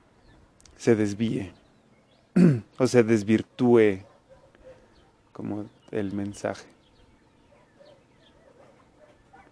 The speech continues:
Sí, tiene sentido, o sea, eso es lo que es importante mencionar, ¿no? Como que en realidad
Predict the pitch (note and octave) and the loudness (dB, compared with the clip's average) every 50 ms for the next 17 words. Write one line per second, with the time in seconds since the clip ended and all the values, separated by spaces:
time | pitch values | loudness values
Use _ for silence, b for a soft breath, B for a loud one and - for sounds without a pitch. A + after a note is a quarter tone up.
0 | B B F5+ B - - E3 D#3 - D#3 E3 F3+ F#3 D3 C#3 B2 - F3+ G3 D#3 | B B -14 B -4 -2 -2 0 4 6 6 6 6 4 2 2 2 4 4 6
1 | C3+ - - - G#2 G#2 G#2 G#2+ G#2 A2+ A#2+ B2 B2 B2 - A#2+ A#2 A2 A#2 A#2 | 6 4 4 2 2 4 4 4 4 2 0 2 0 0 2 0 0 0 -2 -2
2 | - - - - B2+ A#2+ - A2+ G#2+ - A2+ A2+ A2+ A2+ G#2+ A2+ A2 G#2 - A2+ | -4 -6 -4 -4 -6 -4 -4 -6 -6 -4 -6 -6 -6 -8 -8 -8 -10 -8 -6 -4
3 | A2+ B2 C3 A#2+ A2+ B2 B2+ - A#2 G#2+ G#2+ - - G#2 G2+ G#2 G2+ G#2+ A2 A#2+ | -2 -2 -2 -2 -4 -4 -6 -6 -6 -8 -6 -6 -6 -4 -4 0 2 4 4 4
4 | C3+ | 4